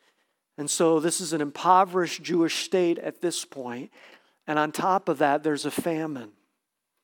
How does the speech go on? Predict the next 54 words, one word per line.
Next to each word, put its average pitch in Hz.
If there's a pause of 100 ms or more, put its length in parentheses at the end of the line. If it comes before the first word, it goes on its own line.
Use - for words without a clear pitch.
(640)
Verse 156
four, 160
"Still 156
others 185
were 147
saying, 139
'We've 160
had 165
to 151
borrow 156
money 160
to 139
pay 143
the 143
king's 175
tax 143
on 147
our 135
fields 160
and 139
vineyards. 147
And 139
although 143 (680)
we're 180
of 143
the 143
same 196
flesh 185
and 165
blood 156
as 139
our 143
fellow 147
Jews, 139
and 143
though 165
our 147
children 190
are 151
as 135
good 165
as 135
theirs, 147
yet 156
we've 151
had 160
to 147
subject 170
our 143
sons 175
and 143
daughters 151
to 139
slavery. 135